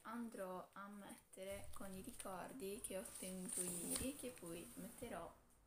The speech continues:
nel baule puff, non so come volete chiamarlo, qui ho tutti i ricordi di ieri, quindi metto qua dentro e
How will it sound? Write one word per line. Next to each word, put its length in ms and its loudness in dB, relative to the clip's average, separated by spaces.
nel 240 0
baule 760 2
puff, 440 0
non 220 -2
so 120 -2
come 160 -4
volete 240 -4
chiamarlo, 560 -2
qui 200 -8
ho 100 -10
tutti 240 -18
i 120 -12
ricordi 360 -12
di 280 -10
ieri, 300 -2
quindi 260 -6
metto 440 -6
qua 140 -2
dentro 840 -8
e 100 -8